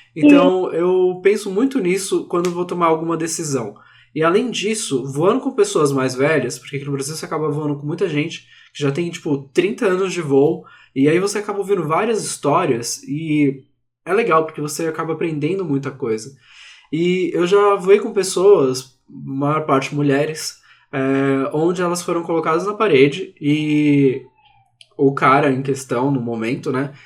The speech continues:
Speaker 1: virou pra elas e, o, ó, teve uma situação que foi assim, os dois voavam, um era comandante, um era piloto, e a, a menina era comissária.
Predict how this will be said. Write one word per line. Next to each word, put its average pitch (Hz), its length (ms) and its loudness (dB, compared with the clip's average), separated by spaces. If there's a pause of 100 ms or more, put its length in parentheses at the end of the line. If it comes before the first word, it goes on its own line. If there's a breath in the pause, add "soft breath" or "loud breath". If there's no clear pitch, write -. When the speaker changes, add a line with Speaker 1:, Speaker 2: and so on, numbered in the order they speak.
(160 loud breath)
Speaker 1:
virou 139 260 2
pra 139 140 2
elas 139 260 4
e, 135 140 2
o, 143 200 2 (440)
ó, 127 200 0
teve 151 260 0
uma 160 180 -6
situação 165 380 -2
que 170 80 -14
foi 180 140 -4
assim, 107 260 -4
os 110 120 -8
dois 170 220 2
voavam, 147 560 2
um 151 200 -2
era 156 160 0
comandante, 139 640 -4
um 120 140 -8
era 117 120 -6
piloto, 143 500 -2 (420 loud breath)
e 131 160 2
a, 131 60 4
a 131 540 0
menina 131 360 2
era 135 140 0
comissária. 139 640 -2